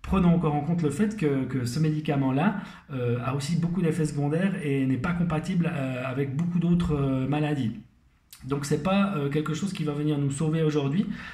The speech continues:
Euh, toujours est-il que c'est une nouvelle piste qui pourrait réduire le nombre de personnes qui doivent se rendre dans les hôpitaux pour, euh, avoir des soins intensifs. Et c'est là que ça pourrait vraiment aider les, les, les hôpitaux à passer ce cap-là.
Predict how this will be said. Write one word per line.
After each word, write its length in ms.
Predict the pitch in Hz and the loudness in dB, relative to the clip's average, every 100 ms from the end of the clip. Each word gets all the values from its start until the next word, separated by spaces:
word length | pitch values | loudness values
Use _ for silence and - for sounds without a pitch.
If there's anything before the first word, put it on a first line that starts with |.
| - - | -14 -6
Euh, 380 | 131 123 120 | -4 0 0
toujours 280 | 120 196 185 | 2 0 2
est-il 320 | 175 175 175 | 2 2 0
que 140 | 170 160 | 2 0
c'est 200 | - 156 | 2 0
une 120 | 147 | 2
nouvelle 260 | 147 143 139 | 2 0 2
piste 220 | 214 - | 0 2
qui 80 | 165 | -2
pourrait 300 | 160 175 170 | 0 -2 0
réduire 440 | 170 165 196 - - - - | 0 0 0 0 -6 -10 -2
le 100 | 139 | 2
nombre 180 | 165 180 | 4 4
de 80 | 151 | 4
personnes 380 | 160 - 190 | 2 0 0
qui 120 | 170 156 | 0 0
doivent 180 | 156 | -2
se 100 | - | 0
rendre 640 | 151 123 170 196 156 117 - - - - _ _ | -2 0 4 6 6 0 -6 -12 -20 -20 _ _
dans 300 | 123 120 190 | -2 2 4
les 440 | 175 175 165 151 147 | 4 4 6 4 2
hôpitaux 400 | 143 143 180 196 | 0 -2 2 0
pour, 360 | - 151 135 | 2 -2 0
euh, 400 | 131 123 120 120 | 0 0 2 0
avoir 260 | 120 139 160 | 0 0 0
des 100 | 143 | 0
soins 380 | - 175 175 175 | 0 2 4 2
intensifs. 580 | 156 160 147 135 117 - - - 127 | 0 0 0 -2 -6 -10 -18 -16 -12
Et 60 | |
c'est 140 | 117 139 | -4 0
là 120 | 196 | 2
que 100 | 185 | 2
ça 140 | 165 | 0
pourrait 200 | - 147 | -2 -2
vraiment 240 | 135 143 165 | 0 0 0
aider 200 | 156 160 | 0 0
les, 260 | 143 135 | 2 2
les, 160 | 131 135 | 2 0
les 220 | 131 135 | 2 0
hôpitaux 320 | 139 156 190 | 0 -2 -2
à 80 | 160 | -2
passer 340 | - 160 - | -2 -4 -2
ce 140 | 170 160 | 0 0
cap-là. 460 | 151 143 139 113 | -2 -2 -2 -2